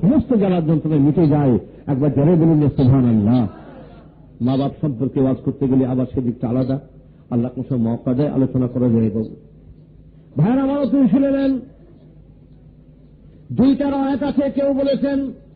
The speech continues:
আল্লাহ নবী যখন দুনিয়া এসেছেন নামাজের হালতে ছিলেন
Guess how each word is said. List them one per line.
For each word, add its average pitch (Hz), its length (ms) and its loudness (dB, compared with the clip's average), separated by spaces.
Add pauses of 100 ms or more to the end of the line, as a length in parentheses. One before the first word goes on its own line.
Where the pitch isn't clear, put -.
(380)
আল্লাহ 311 300 0
নবী 302 300 2
যখন 277 260 2
দুনিয়া 269 280 2
এসেছেন 240 360 2
নামাজের 220 420 2
হালতে 208 340 2
ছিলেন 180 600 2